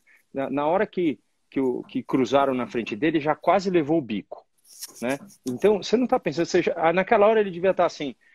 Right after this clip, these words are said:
"Porra, filho da", já, já bateu, entendeu? Então, é, O La Pena até perguntou se, é, valia, se, se a bandeira vermelha era necessária. Isso aí é,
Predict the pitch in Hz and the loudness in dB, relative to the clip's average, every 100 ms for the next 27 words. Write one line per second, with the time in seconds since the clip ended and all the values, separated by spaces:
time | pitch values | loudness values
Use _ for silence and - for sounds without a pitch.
0 | _ _ - - 233 139 - - - 269 | _ _ -20 -8 -8 -8 -14 -8 -2 0
1 | 214 196 180 160 - - _ _ - - | 2 0 2 0 -2 -14 _ _ 2 4
2 | - - 185 - - 113 135 110 117 135 | 4 0 -10 -16 -14 -4 -4 -6 -10 -6
3 | 139 127 - 107 98 - 110 107 101 127 | -4 -4 -8 -8 -8 -8 -10 -10 -8 -6
4 | 117 - 151 190 - - - - - - | -4 -2 0 -2 -6 -14 -18 -16 -16 -10
5 | 120 110 107 98 92 50 50 50 - - | -4 -4 -2 -4 -6 -10 -12 -12 -16 -18
6 | - - _ _ _ _ _ - 120 123 | -20 -20 _ _ _ _ _ -14 -10 -2
7 | 120 117 - - 143 143 139 156 160 143 | 0 0 -4 -4 2 2 2 0 2 2
8 | 139 127 117 - 110 - - 117 107 104 | 0 -2 -4 -4 -10 -10 -8 -2 0 0
9 | 95 117 117 127 110 - _ _ _ - | 0 2 4 4 4 0 _ _ _ -2
10 | 123 - - 131 120 123 123 131 113 113 | -2 -2 -4 0 2 2 4 4 2 -2
11 | 117 117 113 110 110 107 107 - 92 107 | -2 -2 0 -2 -4 -6 -10 -6 -6 -6
12 | 139 - 302 311 311 320 285 160 | -6 -6 -6 -8 -10 -8 -4 0